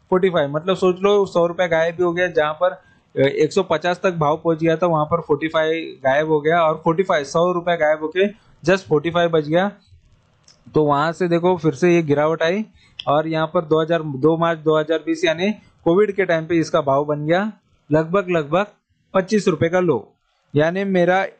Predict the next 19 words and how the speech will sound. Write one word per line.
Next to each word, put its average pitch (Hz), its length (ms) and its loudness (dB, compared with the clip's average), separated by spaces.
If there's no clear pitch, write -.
एटी 180 400 2
सेवन 180 460 0
का 180 320 2
भाव 147 520 0
एटी 156 300 2
सिक्स 180 220 -2
पॉइंट 170 300 0
फ़ाइव 160 300 -2
सेवन 170 320 0
ज़ीरो 170 220 2
था, 175 180 0
तो 185 140 -8
एटी 185 340 -2
सिक्स 185 300 -2
का, 127 400 -2
एटी 165 200 0
सेवन 180 280 0
का 170 120 0
भाव, 113 300 -4